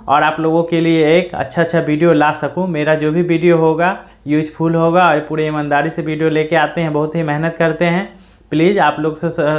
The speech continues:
आप लोग से रिक्वेस्ट है कि मुझे ज़्यादा से ज़्यादा सपोर्ट करें और मुझे सब्सक्राइब करें। चलिए दोस्तों, आप लोगों को ले चलते हैं स्क्रीन पे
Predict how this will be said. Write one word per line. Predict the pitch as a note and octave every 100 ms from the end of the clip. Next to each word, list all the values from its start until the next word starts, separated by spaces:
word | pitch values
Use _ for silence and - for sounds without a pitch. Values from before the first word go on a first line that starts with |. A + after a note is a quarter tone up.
| C3+
आप | B2+ D3 D3+
लोग | D#3 D#3
से | E3+
रिक्वेस्ट | D#3 D3+ E3+ F3
है | F#3
कि | F3+
मुझे | D#3+ D3 E3
ज़्यादा | D#3 C#3 D#3
से | E3+
ज़्यादा | D3+ C#3+ D#3
सपोर्ट | D#3 D3 D#3+ D#3+
करें | - D#3+ F#3+ - - -
और | C3
मुझे | C#3 C#3+ E3
सब्सक्राइब | E3+ C#3+ - C3+ B2+ B2+
करें। | B2 B2
चलिए | D#3+ E3 F3+
दोस्तों, | F3 D3 D#3+ D#3+ F3+
आप | E3
लोगों | E3 D#3+ E3
को | D#3+
ले | D#3 D#3+
चलते | E3 E3
हैं | E3
स्क्रीन | D#3+ F#3 G3
पे | F#3